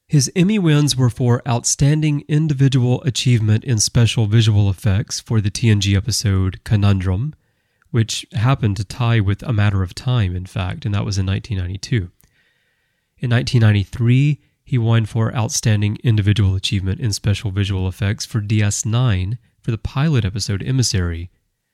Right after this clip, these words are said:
He also won in the same category in two thousand seven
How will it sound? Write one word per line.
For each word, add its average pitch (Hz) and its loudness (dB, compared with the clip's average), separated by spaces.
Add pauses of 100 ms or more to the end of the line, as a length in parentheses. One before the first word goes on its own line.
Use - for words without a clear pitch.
(300)
He 139 0
also 131 4
won 120 2
in 110 2
the 107 0
same 123 2
category 113 2
in 113 -2
two 120 -4
thousand 101 -2
seven 123 2